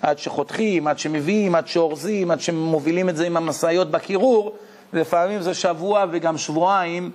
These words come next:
עד שזה מגיע לצלחת. ואז זה ספוג בכל השתן, לא שמים שום מלח.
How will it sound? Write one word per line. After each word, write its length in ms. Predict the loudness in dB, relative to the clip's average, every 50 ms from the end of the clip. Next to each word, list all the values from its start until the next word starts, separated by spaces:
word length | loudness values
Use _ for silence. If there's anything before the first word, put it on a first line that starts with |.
| -14 -20 -10 -4
עד 200 | -2 -2 -2 -2
שזה 240 | -4 -6 -4 -2 -2
מגיע 320 | -2 0 2 2 2 4
לצלחת. 680 | 2 0 0 -2 -2 0 0 0 -2 -2 -6 -8 -8 -10 -16 -20 -20 -20 -20 -20 -20 -20 -6 -2
ואז 300 | 0 2 2 2 0 -2
זה 100 | -6 -8
ספוג 440 | -4 -4 -4 -4 -2 -2 -2 -2 -2
בכל 280 | -6 -4 -2 0 0
השתן, 520 | 0 0 0 0 0 0 0 0 0 0 2
לא 140 | 2 2 2
שמים 340 | 0 -2 -2 -2 -2 -4
שום 240 | -2 -2 -2 0 2
מלח. 420 | 2 2 2 2 0 -2 -4 -12